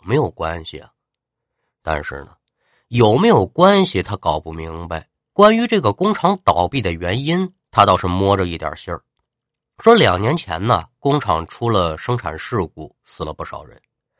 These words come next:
那这种严重的伤亡事故呢，不是想压就压得下来的，最后员工伤亡，老板赔钱，硬生生把这钱可就赔光了，这就导致了工厂倒闭。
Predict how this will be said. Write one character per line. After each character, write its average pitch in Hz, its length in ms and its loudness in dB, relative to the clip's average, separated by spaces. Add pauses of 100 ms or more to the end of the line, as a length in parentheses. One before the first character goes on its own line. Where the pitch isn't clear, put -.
(480)
那 120 160 4
这 147 140 2
种 101 220 0
严 90 240 -2
重 127 180 -2
的 82 80 -2
伤 127 260 0
亡 87 200 0
事 90 200 -10
故 78 240 -12
呢， 73 280 -20 (160)
不 90 120 -12
是 92 120 -10
想 82 200 -14 (100)
压 82 180 -2
就 82 100 -12
压 80 180 -2
得 80 100 -6
下 78 200 -8
来 69 320 -16
的， 87 140 -12 (260)
最 98 160 -6
后 90 180 -6
员 85 220 -8
工 101 260 -6
伤 107 320 -2
亡， 90 200 -2
老 92 200 0
板 76 240 -4
赔 90 220 -12
钱， 104 560 -4 (300)
硬 143 360 0
生 104 240 -4
生 110 200 -4
把 78 160 -10
这 80 80 -14
钱 82 260 -10
可 92 80 -18
就 76 140 -14
赔 - 240 -16
光 127 400 2
了， 110 120 -2 (200)
这 101 80 -6
就 87 140 -6
导 73 200 -6
致 - 120 -16
了 80 120 -8
工 80 220 -16
厂 78 180 -14
倒 67 260 -16
闭。 117 160 -6